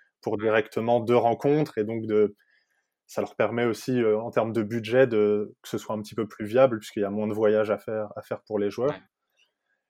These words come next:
Speaker 1: C'est vrai que le système ici est, est bien et se prête bien au pays,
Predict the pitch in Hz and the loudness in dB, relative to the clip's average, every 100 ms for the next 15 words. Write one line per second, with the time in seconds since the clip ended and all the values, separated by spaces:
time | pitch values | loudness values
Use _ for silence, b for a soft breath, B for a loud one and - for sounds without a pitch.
0 | _ _ _ 185 - 123 160 - 147 127 | _ _ _ -20 0 2 2 0 0 2
1 | 127 - 135 - 160 151 131 - 165 156 | 2 0 -8 -2 0 0 -4 -4 -4 2
2 | 135 117 110 107 104 _ - 107 104 117 | 2 2 0 -2 -6 _ -6 -6 -6 -2
3 | 139 156 156 123 - - - 104 - 117 | 0 0 -2 -6 -6 -8 -4 -4 -2 -6
4 | 110 113 120 117 110 131 123 151 175 | -4 -4 -2 -4 0 0 2 2 0